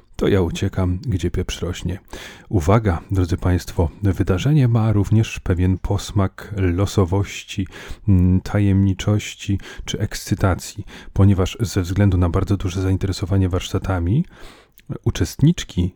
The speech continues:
zostaną, bądź uczestnicy oczywiście, zostaną wybrani drogą losową. Będziemy oczekiwać na kontakt, a zostaną ludzie wybrani tylko ci losowi i tylko z nimi nastąpi kontakt.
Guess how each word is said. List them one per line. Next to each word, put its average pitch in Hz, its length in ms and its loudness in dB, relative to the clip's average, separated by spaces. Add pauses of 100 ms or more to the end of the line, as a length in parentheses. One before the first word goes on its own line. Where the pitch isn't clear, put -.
(100)
zostaną, 117 840 0
bądź 95 200 0
uczestnicy - 640 -2
oczywiście, 95 540 -6 (360)
zostaną 92 500 0
wybrani 90 480 0
drogą 92 400 0 (160)
losową. 85 760 -2 (360)
Będziemy 87 360 2
oczekiwać - 500 -6
na 95 100 -2
kontakt, - 600 0
a 101 160 -2
zostaną 92 540 0
ludzie 90 420 -2 (460)
wybrani 80 600 0 (320)
tylko 85 360 0
ci - 220 -4
losowi 87 680 0 (360)
i 104 80 0
tylko 98 300 0
z 76 120 -2
nimi 80 280 2
nastąpi 76 580 -2
kontakt. - 840 -4